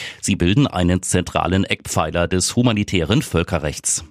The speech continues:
Doch zum Jahrestag stehen die Konventionen unter Druck,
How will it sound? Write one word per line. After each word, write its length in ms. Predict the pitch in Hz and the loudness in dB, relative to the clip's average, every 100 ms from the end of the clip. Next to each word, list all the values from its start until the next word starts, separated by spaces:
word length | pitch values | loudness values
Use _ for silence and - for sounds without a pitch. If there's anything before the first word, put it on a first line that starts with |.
| _ | _
Doch 240 | 90 82 - | -2 -2 -2
zum 240 | - 87 | -4 -2
Jahrestag 640 | - 76 98 - 90 85 | -2 -2 -2 -2 0 -2
stehen 260 | - - 113 | -2 0 2
die 100 | 127 | 2
Konventionen 800 | - 92 92 90 - 85 90 95 | 0 0 -2 -2 0 0 2 2
unter 360 | - 87 90 87 | 0 -2 0 0
Druck, 340 | - 120 - | 0 -2 -2